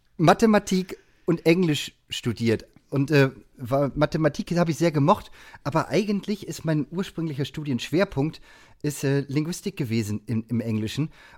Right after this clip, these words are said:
Und da habe ich mich gegen Ende des Studiums dann auf die linguistische Humortheorie eingeschossen. Und ich hab also, und dabei, jetzt kommt der Mehrfachbogen über diesen Fips Asmussen hin zum Wortspiel und meine akademische Veredelung. Also ich habe meine,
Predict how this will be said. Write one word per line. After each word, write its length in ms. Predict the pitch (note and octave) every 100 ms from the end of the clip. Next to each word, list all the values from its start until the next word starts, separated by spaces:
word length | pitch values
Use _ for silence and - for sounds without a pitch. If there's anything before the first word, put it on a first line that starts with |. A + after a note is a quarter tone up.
| -
Und 160 | C3
da 100 | C3
habe 200 | C3 F3
ich 180 | E3 -
mich 280 | F#3 - _ -
gegen 280 | B2 C#3+
Ende 260 | C3 G3 A3
des 160 | E3 -
Studiums 600 | - F3+ D3+ E3 F#3+ -
dann 260 | A#2+ F#3 - - - -
auf 180 | C#3+
die 100 | -
linguistische 640 | C#3+ D3+ C#3 E3+ - F3 C3+
Humortheorie 800 | C#3+ D3 G3 - B2 A#2 G#2+ A2
eingeschossen. 760 | G#2 G2+ G2 - F#2+ - C3+ - - -
Und 180 | - C3
ich 140 | C#3 C3+
hab 240 | D#3+ -
also, 260 | C#3 D#3 F3
und 120 | C#3+
dabei, 240 | C#3 C#3+ - -
jetzt 220 | C#3+ C#3
kommt 220 | - F3 -
der 100 | A2+ -
Mehrfachbogen 880 | D3 C#3+ G#3 G3 C#3+ A2+ C3 C3+ A#2+
über 240 | - F#3
diesen 240 | D3+ D#3+ F3
Fips 300 | - - -
Asmussen 420 | F3+ - F3 D#3
hin 240 | B2 A3
zum 220 | A3 G3 C#3+
Wortspiel 400 | D#3 - - F3
und 240 | G3 G3
meine 220 | E3+ E3
akademische 560 | C3+ D3+ C3 D3 D#3+ D3
Veredelung. 640 | - - E3 F3+ A2 B2+ - - - -
Also 180 | B2+ D3
ich 100 | D#3
habe 180 | E3 F3
meine, 380 | D#3+ D#3+ D#3